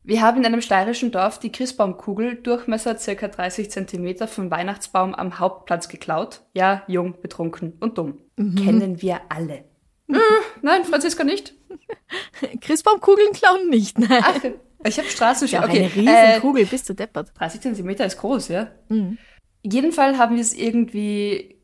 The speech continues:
Speaker 1: geschafft, die Kugel vom Baum zu bekommen und sind dann aufgrund unseres Alkoholkonsums mit dem Taxi nach Hause gefahren. Sehr vorbildlich. Gut so. Die Kugel passte dann damals nach seinem damaligen Empfinden perfekt unter die Winterjacke.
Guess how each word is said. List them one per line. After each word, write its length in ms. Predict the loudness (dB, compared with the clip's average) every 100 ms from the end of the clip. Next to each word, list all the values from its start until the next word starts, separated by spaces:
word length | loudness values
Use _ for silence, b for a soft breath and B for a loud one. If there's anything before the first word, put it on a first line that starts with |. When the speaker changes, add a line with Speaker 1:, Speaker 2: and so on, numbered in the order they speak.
| -12
Speaker 1:
geschafft, 460 | -6 0 0 0 -12
die 60 |
Kugel 320 | -12 -8 -6 -4
vom 320 | -4 -4 -4
Baum 240 | -4 -4
zu 160 | -8 -12
bekommen 480 | -6 -2 0 0 -2
und 100 | -2
sind 220 | -2 -2
dann 100 | -4
aufgrund 460 | -6 -6 -4 -4
unseres 340 | -6 -10 -8 0
Alkoholkonsums 920 | 0 0 -4 -4 -4 -6 -4 -6 -4
mit 160 | -6 -4
dem 140 | -8
Taxi 320 | -6 -6 -4 -4
nach 160 | 0
Hause 240 | -2 -2 -6
gefahren. 320 | -2 -4 -2
Sehr 260 | 0 2 4
vorbildlich. 720 | 2 0 -4 -4 -8 -10 -20 _ _
Gut 180 | -4 -4
so. 280 | -8 -12 _ _ _ _ -8
Die 80 | -4
Kugel 240 | -2 -2
passte 320 | 2 0 0
dann 220 | -4 -2
damals 640 | 0 0 0 -2 -4 -10 -10
nach 260 | -2 -2 -2
seinem 320 | -4 -4 -2
damaligen 440 | -4 -2 -4 -4 -6
Empfinden 520 | -8 -8 -6 -6 -8
perfekt 580 | -10 -12 -8 -8 -8 -12
unter 280 | -10 -6 -4
die 200 | -4 -2
Winterjacke. 720 | -4 -4 -6 -6 -8 -10